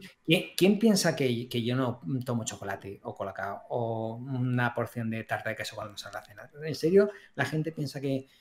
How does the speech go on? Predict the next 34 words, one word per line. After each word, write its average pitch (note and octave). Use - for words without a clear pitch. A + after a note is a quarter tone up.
que D3
soy, C#3+
tengo C#3
una C3+
vida C3
monacal C3
en C3
la B2
que B2
soy B2+
un B2
tío B2+
recogido B2
que B2
cuando A#2+
sale B2+
a A#2
cenar B2
se B2
pide A#2+
una B2+
manzana, A#2+
eh, A#2
de A#2+
postre? -
No, A2
cuando -
salgo C#3+
a -
cenar A#2
me F3+
pido C3
un E3+
postrecito F3